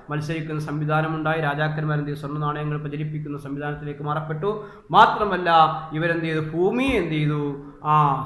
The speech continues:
സവർണ വിഭാഗക്കാർക്ക് ദാനം ചെയ്യുന്ന സംവിധാനമുണ്ട്. ഭൂദാന പ്രക്രിയ ആരംഭിച്ചു. ഭൂമി വിഭജിക്കുന്ന ഒരു സംവിധാനത്തിലേക്ക്, അതായത് ഭൂമിയെ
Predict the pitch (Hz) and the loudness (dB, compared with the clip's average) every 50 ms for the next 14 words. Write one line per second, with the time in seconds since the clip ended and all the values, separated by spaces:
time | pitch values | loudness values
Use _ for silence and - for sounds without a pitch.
0 | - - 147 147 151 160 160 160 156 156 151 151 147 143 147 147 147 147 - 151 | -4 -4 -2 0 0 0 0 0 -2 -2 -2 0 0 0 2 0 0 -2 0 0
1 | 151 151 151 151 147 139 139 147 156 160 151 147 - 147 135 139 - 147 139 139 | 0 0 0 -2 0 2 2 2 2 2 0 -2 -4 -4 -8 -8 -8 -6 -6 -6
2 | 139 135 139 135 139 139 139 139 135 135 139 143 147 143 143 143 147 147 - - | -6 -4 -4 -4 -4 -4 -4 -6 -6 -6 -6 -6 -4 -2 -2 -2 -2 -4 -6 -6
3 | 156 151 - 160 165 165 175 190 220 240 - - - - - - 143 143 143 143 | -8 -8 -6 -4 -2 4 8 8 8 8 8 4 -2 -8 -8 -4 -2 -2 0 0
4 | 139 131 135 135 135 - 139 135 - 151 156 160 160 156 151 156 180 156 175 160 | -2 -4 -4 -6 -6 -6 -6 -6 -4 -4 -2 -2 -2 -2 -2 -2 -2 -4 -4 -4
5 | 151 151 - 151 147 143 143 - 151 143 151 151 151 151 151 156 151 - 160 156 | -4 -4 -2 -2 -2 -2 -2 -4 -4 -4 -2 0 2 2 4 4 2 0 0 -2
6 | 160 156 - - 196 208 233 - - - - - 147 151 160 156 160 165 170 190 | -2 -2 2 6 6 6 6 6 2 -6 -10 -6 0 0 2 2 2 2 4 6
7 | 220 269 277 - - - 156 160 165 170 170 170 180 202 240 277 - - - - | 6 6 6 4 0 -2 -2 -2 0 0 0 2 2 2 2 0 -2 -6 -12 -14